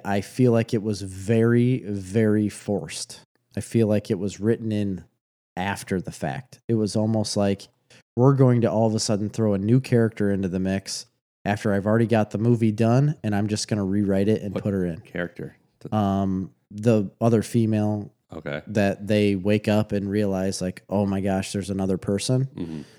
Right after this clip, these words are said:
Speaker 1: So they do have that happen in the books. They do have a realization that there's another character in the books, but that's, like, when it ends.
Speaker 2: Okay.
Speaker 1: Um, and there's a lo-, s-, I mean, so much other stuff that happens before this.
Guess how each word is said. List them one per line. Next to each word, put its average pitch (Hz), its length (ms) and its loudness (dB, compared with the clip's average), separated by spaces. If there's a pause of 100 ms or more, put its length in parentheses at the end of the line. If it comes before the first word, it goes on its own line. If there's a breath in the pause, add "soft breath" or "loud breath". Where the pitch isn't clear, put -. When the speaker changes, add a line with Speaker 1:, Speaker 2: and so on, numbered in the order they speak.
(100)
Speaker 1:
So 135 220 4
they 123 160 6
do 131 400 4
have 127 320 4
that 117 180 4
happen 117 400 2
in 107 120 0
the 98 80 -2
books. 90 520 -4
They 92 140 -4
do 104 240 0
have 104 400 -2 (360)
a 101 80 -4
realization 113 680 0
that 101 100 -6
there's 101 180 -6
another 101 320 -2
character 107 380 -2
in 101 80 -4
the 98 80 -4
books, 101 320 -2
but - 180 -8
that's, 117 380 -2
like, 110 220 0
when 104 200 -2
it 87 140 -4
ends. 78 540 -8 (520)
Speaker 2:
Okay. 76 280 -8 (500)
Speaker 1:
Um, 87 440 -4 (140)
and 98 560 -2 (800)
there's 107 280 0
a 98 60 -2
lo-, 95 280 -4
s-, - 420 -8
I 120 80 -4
mean, 113 220 0
so - 160 0
much 113 220 0
other 101 160 0
stuff - 260 -4
that 92 80 -4
happens 95 320 -4
before 95 340 -4
this. 85 260 -6